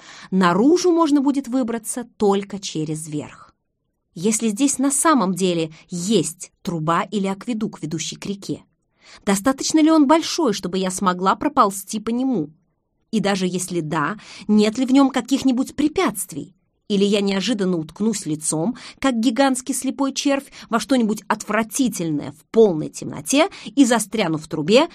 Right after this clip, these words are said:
не в состоянии двинуться ни вперед, ни назад? Найдет ли в будущем мои кости какой-нибудь озадаченный археолог? Меня положат в стеклянный ящик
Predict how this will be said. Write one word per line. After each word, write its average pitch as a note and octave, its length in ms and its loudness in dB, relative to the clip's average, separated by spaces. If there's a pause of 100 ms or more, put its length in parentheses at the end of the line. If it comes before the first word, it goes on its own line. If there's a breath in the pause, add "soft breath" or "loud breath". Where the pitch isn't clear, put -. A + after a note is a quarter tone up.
(120 loud breath)
не B3+ 140 2
в - 20 -2
состоянии F#3 560 -2
двинуться A3 640 -2 (160 soft breath)
ни F#3 120 0
вперед, E3+ 520 -2
ни A3 100 0
назад? A3 500 -6 (1400)
Найдет F#3 440 2
ли A3 80 2
в D3 80 -6
будущем E3+ 580 -2 (200 loud breath)
мои G3+ 240 4
кости G3 440 -2
какой-нибудь F#3+ 640 -2
озадаченный F#3+ 880 -4
археолог? - 800 -2 (880)
Меня G#3 240 2
положат G#3 420 0
в - 60 -12
стеклянный F#3 560 -6
ящик C4+ 580 -4